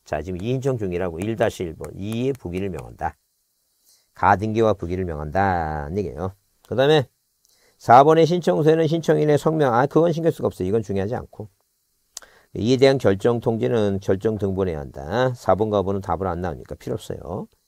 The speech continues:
이 번이 뭐예요? 이 번이, 이 번이 틀린 것이다. 이 번이. 그다음에 자, 거기 이 번에 자, 이 신청에 대한 가-, 대-, 자, 이, 이 신-, 신청 각하 사유가 있음에도 불구하고 신청이 수리돼서 등기할 실행의 경우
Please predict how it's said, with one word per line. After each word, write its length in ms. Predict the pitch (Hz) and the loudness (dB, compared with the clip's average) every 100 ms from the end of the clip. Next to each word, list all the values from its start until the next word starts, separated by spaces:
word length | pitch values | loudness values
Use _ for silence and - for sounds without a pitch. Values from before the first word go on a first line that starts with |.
| _ _ _ _ _ | _ _ _ _ _
이 600 | - 107 143 165 170 165 156 | -10 -6 -2 0 2 2 4
번이 260 | 127 117 135 | 4 4 2
뭐예요? 500 | 104 90 95 147 147 | 2 0 0 0 -2
이 200 | 107 113 | -4 -2
번이, 680 | 101 101 120 104 107 131 95 | -2 -2 -2 -2 0 -2 -4
이 300 | 90 98 101 | -4 -4 -2
번이 220 | 101 110 | -2 -2
틀린 200 | 135 120 | -4 -4
것이다. 680 | 95 - 98 95 90 85 95 | -4 -4 -2 2 2 0 -2
이 120 | 85 | -2
번이. 460 | 76 67 80 143 120 _ _ _ _ _ _ _ - - _ | -6 -4 4 6 6 _ _ _ _ _ _ _ -20 -20 _
그다음에 300 | 127 165 151 - 82 | 6 6 6 0 -4
자, 280 | - 113 107 | 4 6 6
거기 300 | 151 165 131 | 4 4 4
이 60 | 135 | 4
번에 600 | 175 180 117 117 165 - _ _ _ _ | 6 6 6 6 4 0 _ _ _ _
자, 340 | - 101 87 82 | 0 4 4 4
이 240 | 104 127 | 0 0
신청에 420 | 147 160 185 185 180 | 2 4 6 6 8
대한 280 | 180 190 202 | 8 6 2
가-, 220 | - 104 | 0 0
대-, 340 | - 101 107 - - | 4 6 6 0 -4
자, 160 | 101 | 0
이, 80 | 90 | 2
이 640 | 123 151 135 127 156 170 - - | 2 0 0 0 0 -2 -6 -14
신-, 260 | - 190 185 - _ _ _ _ | -8 -6 -6 -12 _ _ _ _
신청 460 | - 185 185 190 185 | -6 -6 0 2 4
각하 300 | 104 - 143 | 2 2 4
사유가 300 | 143 139 135 | 4 6 6
있음에도 400 | 123 120 123 120 | 4 2 0 0
불구하고 320 | 104 104 120 | 2 2 2
신청이 440 | - 160 160 135 | 2 -2 0 0
수리돼서 460 | 127 160 147 110 110 | 0 0 0 0 0
등기할 340 | 98 104 104 | -2 0 0
실행의 260 | 92 117 92 | 2 0 -2
경우 340 | 78 85 104 | -4 -4 -4